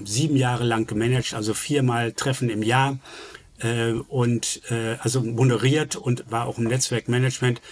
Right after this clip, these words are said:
Das ist quasi mein praktischer Erfahrungsbackground gewesen. Und, ähm, wenn du das Historische, äh, jetzt nochmal ansprichst,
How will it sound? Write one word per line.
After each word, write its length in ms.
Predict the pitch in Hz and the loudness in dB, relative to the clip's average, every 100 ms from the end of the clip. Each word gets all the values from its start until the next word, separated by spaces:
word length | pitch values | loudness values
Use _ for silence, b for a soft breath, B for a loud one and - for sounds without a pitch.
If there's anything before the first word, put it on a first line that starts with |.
| B B | B B
Das 200 | - 120 | -4 0
ist 160 | 123 - | 0 -2
quasi 460 | 117 117 120 117 | -2 0 2 0
mein 420 | 110 107 107 107 - | 0 0 -2 -2 -8
praktischer 680 | - 123 131 117 - 110 107 - | -6 -4 -2 -2 0 0 -2 -6
Erfahrungsbackground 920 | - - 123 131 123 - - 107 104 98 | -10 -2 0 2 0 -4 -8 -4 -4 -4
gewesen. 500 | 98 104 95 120 131 B B B B B _ - | -4 -4 -2 0 -2 B B B B B _ -6
Und, 500 | 123 120 117 - - - | 0 0 0 -4 -8 -10
ähm, 520 | 120 113 110 110 107 123 - | -4 -2 0 -2 -4 -8 -6
wenn 200 | 117 123 | -2 0
du 80 | 117 | 0
das 280 | 110 - - | 0 -2 0
Historische, 880 | 120 - - 190 190 143 165 160 - _ _ _ - | 0 0 4 4 4 2 2 0 -4 _ _ _ -4
äh, 300 | 127 127 127 - | 0 2 0 0
jetzt 180 | 131 - | -2 2
nochmal 200 | 123 123 | 2 0
ansprichst, 640 | 123 123 - 123 113 - | 0 -2 0 0 0 -4